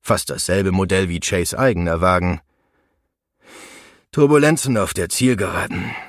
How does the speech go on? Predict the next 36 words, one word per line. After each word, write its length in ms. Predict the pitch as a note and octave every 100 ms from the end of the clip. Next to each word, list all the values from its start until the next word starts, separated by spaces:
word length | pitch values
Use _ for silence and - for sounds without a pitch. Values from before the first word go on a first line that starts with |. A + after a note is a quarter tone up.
| - -
Wir 120 | E2
mussten 320 | D#2+ - F2+
sechsmal 580 | E2 A2+ - G2+ G#2+ A2
neu 200 | G2 A#2
zur 180 | - E2+
Landung 340 | F2+ A#2+ G2
ansetzen. 540 | F2+ E2 E2+ - - - -
So 180 | - A#2+
fies 400 | - - C3+ -
war 100 | G3
der 140 | -
Wind.“ 380 | - - - - _ _ _ _ _ _ _ _ _ -
„Na 320 | D3 E3 D3+
ja, 220 | C#3 C3+
stimmt. 560 | - - C#3 A2 - - - - - _ _ _ -
Auf 160 | G2
dieser 220 | C#3+ B2
Landebahn 440 | A2+ B2+ B2+ C3 C3
kann 180 | B2+ B2+
man 100 | B2+
nur 140 | B2+
aus 100 | -
einer 260 | D3 D#3+ G#2+
Richtung 280 | - A2
landen. 420 | G2 G2 F#2+ F#2 F2+ - - -
Das 200 | - G2
hatte 140 | F#2
ich 80 | -
vergessen.“ 540 | G#2 C3 A#2+ G#2 D#2+ - _ _ _ _ _ _ _ _ _ _ _
Heath 320 | G2+ E2+ -
drückte 340 | E2+ F#2 D#2+ C2
auf 80 |
die 100 | -
Fernbedienung 640 | - F2+ G2+ - D2+ D2 D#2
seines 280 | C#2+ -
Pickups. 500 | - F#2+ - - -